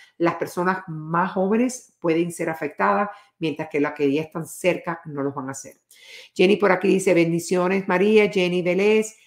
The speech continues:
desde Puerto Rico. Compartan, compartan, compartan, compartan. Compartan la información que, que les traigo a ustedes para que otras personas también puedan aprender. Si les gustan los videos, pues denle un like y suscríbanse también si no lo han hecho.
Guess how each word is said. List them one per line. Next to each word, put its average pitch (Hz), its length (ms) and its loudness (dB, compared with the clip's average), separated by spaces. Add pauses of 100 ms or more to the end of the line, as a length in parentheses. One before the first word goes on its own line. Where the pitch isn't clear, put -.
(120)
desde 170 200 0
Puerto 165 260 -2
Rico. 156 400 -2
Compartan, 190 480 0
compartan, 185 360 -4
compartan, 165 440 -6
compartan. 180 720 2 (400)
Compartan 185 500 -2
la 196 60 -2
información 180 580 -6
que, 175 360 -2 (260)
que 180 100 -2
les 165 160 0
traigo 165 220 -4
a 170 40 -4
ustedes 208 280 -2
para 196 180 -4
que - 100 -10
otras 170 140 -8
personas 175 380 -12
también 160 300 -10
puedan 170 220 -6
aprender. 170 540 -4 (240)
Si 247 200 -2
les 233 160 6
gustan 208 300 0
los 180 120 -2
videos, 175 400 -2
pues 165 160 -8
denle 160 160 -8
un 156 160 -8
like 175 260 -6
y 208 100 -6
suscríbanse 269 520 -4
también 233 320 -2
si 220 140 -2
no 190 100 -2
lo 202 80 -2
han 196 100 -4
hecho. 185 240 -8